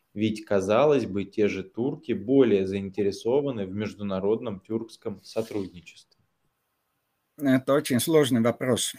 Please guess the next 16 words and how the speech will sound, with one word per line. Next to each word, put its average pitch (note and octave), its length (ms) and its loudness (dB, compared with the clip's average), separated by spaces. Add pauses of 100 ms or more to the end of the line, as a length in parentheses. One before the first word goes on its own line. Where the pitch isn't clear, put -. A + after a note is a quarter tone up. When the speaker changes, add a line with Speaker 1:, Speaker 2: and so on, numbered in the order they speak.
(360)
Speaker 2:
Попытаюсь G#2+ 680 -2
коротко B2 680 -2
сформулировать. G#2+ 1300 -4 (500)
У C3+ 240 0
эстонцев, F#3 800 -2 (680)
особенно, C3+ 960 0
э, A2+ 240 -4
тогда, C#3+ 420 2
в A#2+ 120 0
девяностые A#2+ 760 0
годы, F#2+ 520 -4 (420)
когда, A#2+ 600 4 (120)
э, A2 220 2
весь A#2 320 0
ми-, D3+ 300 -2
мир C3+ 400 4